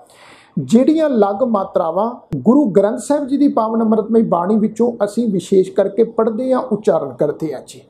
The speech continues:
ਸਾਧ ਸੰਗਤ, ਤੁਸੀਂ ਦੇਖ ਸਕਦੇ ਹੋ, ਸਭ ਤੋਂ ਪਹਿਲਾਂ ਹੈ,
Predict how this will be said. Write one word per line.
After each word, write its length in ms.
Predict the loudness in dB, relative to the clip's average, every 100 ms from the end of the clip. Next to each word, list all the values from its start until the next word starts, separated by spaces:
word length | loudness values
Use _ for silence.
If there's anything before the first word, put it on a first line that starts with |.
| _ _ -2
ਸਾਧ 200 | 0 0
ਸੰਗਤ, 260 | -4 -4
ਤੁਸੀਂ 220 | -2 0
ਦੇਖ 180 | 2 2
ਸਕਦੇ 300 | 2 -2 0
ਹੋ, 60 | -2
ਸਭ 340 | -2 -2 0
ਤੋਂ 140 | 0 2
ਪਹਿਲਾਂ 360 | 2 2 -2 -4 -8
ਹੈ, 200 | -10